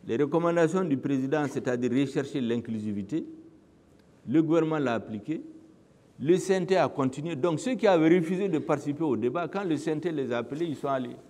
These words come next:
Donc à la gare du C N T, d'autres sont venus maintenant faire les débats. Ce que nous, nous souhaitons, c'est que l'esprit et la lettre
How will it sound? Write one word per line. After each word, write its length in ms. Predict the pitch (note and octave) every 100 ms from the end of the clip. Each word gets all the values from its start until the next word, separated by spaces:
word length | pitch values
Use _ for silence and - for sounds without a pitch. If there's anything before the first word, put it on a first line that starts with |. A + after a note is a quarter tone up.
| -
Donc 200 | B2 C3
à 60 |
la 120 | A#2+ A2+
gare 200 | D3+ D#3
du 140 | B2
C 140 | A#2
N 160 | B2+ G#2+
T, 240 | - F#3 - - - - -
d'autres 180 | E3
sont 180 | E3 C3
venus 280 | A#2+ D3+ E3+
maintenant 320 | C#3+ C3+ D3+ C#3+
faire 140 | D3+
les 120 | B2+
débats. 320 | A2 A#2 A#2 G2+ - - - - - - - - - - - - - - _ _ _ _ _ _
Ce 220 | - G#3
que 340 | G#3+ G#3+ D#3 C3+
nous, 240 | C3+ F3
nous 160 | C#3+ A2
souhaitons, 500 | - A#2 F#2+ E2 C2 - - - - - - - _ - - _ _ - _ _ _ _ _ _ _ _
c'est 200 | - D3
que 100 | B2+
l'esprit 480 | A2 C3+ C#3 C#3
et 140 | C#3 A2
la 160 | G2+
lettre 300 | F#2+ A2+ G#2+